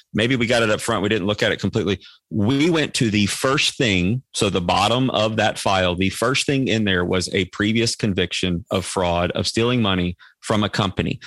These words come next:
And I kinda went to the, the owners and I was like, "Uh, what?" Like, this would have been the thing to say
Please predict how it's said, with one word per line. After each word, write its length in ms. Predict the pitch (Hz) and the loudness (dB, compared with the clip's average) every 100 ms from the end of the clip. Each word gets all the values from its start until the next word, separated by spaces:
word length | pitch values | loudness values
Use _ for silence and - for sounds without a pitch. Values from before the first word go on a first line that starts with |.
| - - - | -20 -10 -2
And 100 | 135 | 0
I 80 | 135 | 2
kinda 400 | - 185 202 185 | 2 2 2 2
went 220 | 143 - | 0 0
to 120 | 156 | 0
the, 280 | 127 117 98 - | 2 0 0 -2
the 180 | 120 | 0
owners 520 | - 165 160 127 117 113 | 0 0 0 0 0 0
and 100 | 113 | 0
I 80 | |
was 140 | 113 123 | 0 0
like, 240 | 113 107 113 104 - _ - _ - - - - 147 | 0 0 -4 -6 -8 _ -20 _ -20 -20 -20 -4 0
"Uh, 360 | 131 113 92 | 2 4 2
what?" 380 | 87 95 185 - _ - | 2 2 2 0 _ -2
Like, 320 | 120 104 - - _ _ - - _ - | 0 0 -2 -16 _ _ -14 -14 _ -2
this 280 | 131 190 - | 2 2 2
would 140 | 202 | 0
have 100 | 160 | 2
been 400 | 151 147 139 135 - - - | 2 2 2 -2 -4 -8 -2
the 120 | 110 | 0
thing 260 | 147 147 | 2 2
to 80 | 131 | 2
say 340 | - 127 120 | 2 2 2